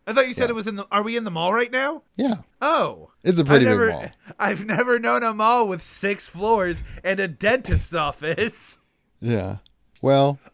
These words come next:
Speaker 1: Oh,
Speaker 2: it's the biggest
Speaker 1: you know
Speaker 2: mall in
Speaker 1: what?
Speaker 2: Alabama.
Speaker 1: You know what? I remember where I know you from. Um,
Speaker 2: Where?
Speaker 1: I used to work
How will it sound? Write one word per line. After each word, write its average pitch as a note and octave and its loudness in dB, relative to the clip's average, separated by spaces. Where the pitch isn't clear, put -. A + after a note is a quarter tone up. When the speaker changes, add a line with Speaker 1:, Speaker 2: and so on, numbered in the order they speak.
Speaker 1:
Oh, D4 4
Speaker 2:
it's F#3 -6
the G#2+ 0
biggest A2+ 6
Speaker 1:
you C3 -2
know A#2+ 6
Speaker 2:
mall B2 8
in B2 4
Speaker 1:
what? C3 6
Speaker 2:
Alabama. C#3+ 2
Speaker 1:
You F#3+ -12
know G#3+ -4
what? G#3+ -2
I F3+ -2
remember F3+ -6
where E3+ -4
I F3+ -4
know G3+ -6
you G3 -8
from. G#2 -12
Um, E3+ -4
Speaker 2:
Where? D#3 -6
Speaker 1:
I A3+ 4
used A3 -6
to F#3+ -8
work D3 -8